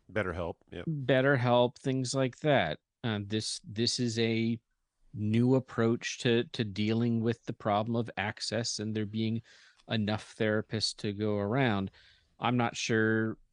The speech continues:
Speaker 2: what it's like using those, but I, I'm wondering if you have a sense of if you feel positive about that being a way that we can help, um, have there be enough to go around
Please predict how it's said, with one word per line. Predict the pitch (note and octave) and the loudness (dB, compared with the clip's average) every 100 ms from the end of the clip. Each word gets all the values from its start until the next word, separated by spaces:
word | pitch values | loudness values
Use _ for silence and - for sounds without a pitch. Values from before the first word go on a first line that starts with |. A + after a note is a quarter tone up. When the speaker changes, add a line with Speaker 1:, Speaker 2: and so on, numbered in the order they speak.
| _ _ _ _ | _ _ _ _
Speaker 2:
what | A#2+ G2+ G2+ G#2+ | -10 -6 -2 0
it's | G#2 - - | 0 -4 -2
like | F#2+ F#2+ - | -2 -2 -2
using | B2 F3 D#3 D3+ | 2 4 4 2
those, | D3 C#3+ C#3+ C3+ - _ _ _ - | 2 4 2 0 -6 _ _ _ -2
but | B2+ | 0
I, | - A#2 | 2 0
I'm | - G#2+ | 0 -2
wondering | A2 A2 G#2+ | 0 0 -2
if | G2 - | -4 -2
you | A2 | 0
have | G#2 | 0
a | F#2+ | -2
sense | - G#2 G2 F#2+ - | -4 -2 -2 -4 -2
of | G2+ F#2+ F#2 - _ _ _ _ _ _ _ _ _ - | -2 -2 -6 -16 _ _ _ _ _ _ _ _ _ -4
if | G#2 - | -4 -2
you | G2 | -6
feel | - G#2+ | -2 -2
positive | F#2 - G#2 G2+ F#2+ G2 | -2 -2 0 0 -2 -2
about | G2+ F2 F#2+ - | -2 -2 -2 -2
that | G#2 F2+ F#2 | -4 -4 -4
being | G#2+ G2+ G2 G2 - | -6 -4 -4 -6 -8
a | G#2 | -6
way | G2 G2 G2 G2+ | -4 -2 0 0
that | F#2+ | -2
we | D2+ F#2+ | -6 -8
can | - F#2 | -6 -6
help, | G#2 G2 - - - - - _ _ - | -4 -4 -8 -20 -20 -20 -20 _ _ -4
um, | G2 F#2 F2+ F2+ F2+ - _ _ | -2 0 -2 -4 -8 -12 _ _
have | - G2+ F#2 | -4 -4 -2
there | G2+ | -2
be | F#2 F#2+ F#2 G2 | 0 -2 -2 -2
enough | G#2 G2 F#2+ - | -2 -2 -4 -6
to | - | -8
go | F#2+ G2 F#2+ | -2 -2 0
around | F2 F#2+ F#2+ G2 F#2+ | 0 -2 0 -2 -4